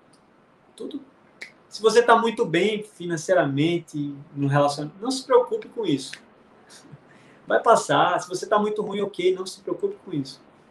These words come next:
Não se apegue. Não se apegue aos momentos, porque vai passar, você vai viver se frustrando, né? E a gente tá dentro dessa bolha. E dentro dessa grande bolha,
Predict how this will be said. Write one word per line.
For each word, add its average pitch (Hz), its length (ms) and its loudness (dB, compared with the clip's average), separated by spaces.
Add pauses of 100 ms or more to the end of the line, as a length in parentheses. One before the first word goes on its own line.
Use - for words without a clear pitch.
(680)
Não 190 140 6
se 208 140 6
apegue. 202 540 4 (440)
Não 156 100 -12
se 175 100 -2
apegue 202 340 0
aos 202 140 0
momentos, 147 480 -4
porque - 220 -6
vai 208 160 2
passar, 214 300 0
você 214 180 -6
vai 185 120 2
viver 185 160 0
se - 140 -6
frustrando, 180 580 -6
né? 147 120 -4 (680)
E 156 80 6
a 165 60 10
gente 202 220 2
tá 226 80 6
dentro 202 160 0
dessa 196 260 0
bolha. 170 420 -2 (1700)
E 156 60 -6
dentro 202 260 4
dessa 214 280 4
grande 202 480 2
bolha, 156 440 -2